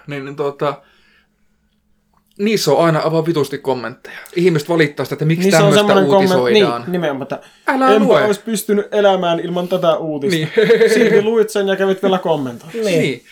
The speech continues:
Speaker 1: Se, että niinkö jotkut tykkää niistä lukia. Mä en kuulu siihen porukkaan, jotka niitä hirveästi lukee.
Speaker 3: No, mut niitä on, jotka
Speaker 1: Niin.
Speaker 3: sen,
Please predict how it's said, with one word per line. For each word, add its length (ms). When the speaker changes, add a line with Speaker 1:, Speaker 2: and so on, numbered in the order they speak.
Speaker 1:
Se, 160
että 240
niinkö 300
jotkut 400
tykkää 360
niistä 240
lukia. 300
Mä 220
en 120
kuulu 220
siihen 360
porukkaan, 440
jotka 220
niitä 160
hirveästi 400
lukee. 460
Speaker 3:
No, 80
mut 220
niitä 280
on, 200
jotka 140
Speaker 1:
Niin. 280
Speaker 3:
sen, 340